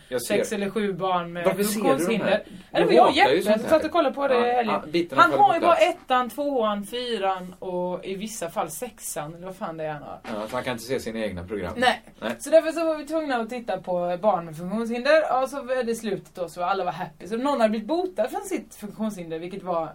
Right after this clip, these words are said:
Speaker 2: eh, blivit av med alla musklerna kring blå-, blåsa och avföring.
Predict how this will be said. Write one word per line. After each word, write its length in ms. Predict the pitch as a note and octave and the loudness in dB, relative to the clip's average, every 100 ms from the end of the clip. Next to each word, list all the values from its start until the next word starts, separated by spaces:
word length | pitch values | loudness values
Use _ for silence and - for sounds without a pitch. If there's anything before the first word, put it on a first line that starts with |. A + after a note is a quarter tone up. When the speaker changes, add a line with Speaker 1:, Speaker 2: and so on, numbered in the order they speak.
| - | -10
Speaker 2:
eh, 140 | D#3 D3+ F#2 - - - - E3 | -10 -8 -12 -14 -16 -18 -20 -16
blivit 280 | F#3+ G#3 G#3 | -8 -6 0
av 220 | G3+ F3+ | 2 2
med 120 | F3+ F#3+ | 0 -4
alla 140 | F3 | -4
musklerna 580 | F#3 F3+ - E3+ D#3+ E3 | -8 -12 -10 -10 -8 -12
kring 460 | E3+ E3 E3 E3 | -12 -12 -12 -10
blå-, 260 | D#3+ F#3 - | -8 -8 -8
blåsa 500 | D#3+ F3 F3+ F#3 E3 | -10 -8 -6 -6 -4
och 80 | E3 | 2
avföring. 560 | A3+ A3+ E3 - - | 2 0 -6 -8 -12